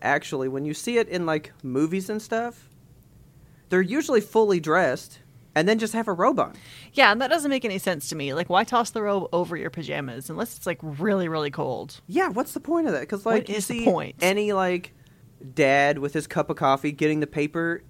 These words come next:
Speaker 1: in the morning, he's got on, like, pajama pants, slippers, like, a shirt,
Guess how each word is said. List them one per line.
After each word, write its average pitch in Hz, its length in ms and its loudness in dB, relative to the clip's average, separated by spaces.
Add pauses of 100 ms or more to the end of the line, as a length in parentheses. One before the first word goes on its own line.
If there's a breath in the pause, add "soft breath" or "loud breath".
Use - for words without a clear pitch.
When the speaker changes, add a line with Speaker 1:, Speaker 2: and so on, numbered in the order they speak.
(100)
Speaker 1:
in 180 100 0
the 175 60 0
morning, 180 340 -2
he's 185 220 -4
got 175 200 4
on, 175 180 2
like, 160 280 -4
pajama 165 560 2
pants, 127 640 -8 (380)
slippers, 139 800 -2 (580)
like, 135 400 0
a 143 60 -2
shirt, 175 500 0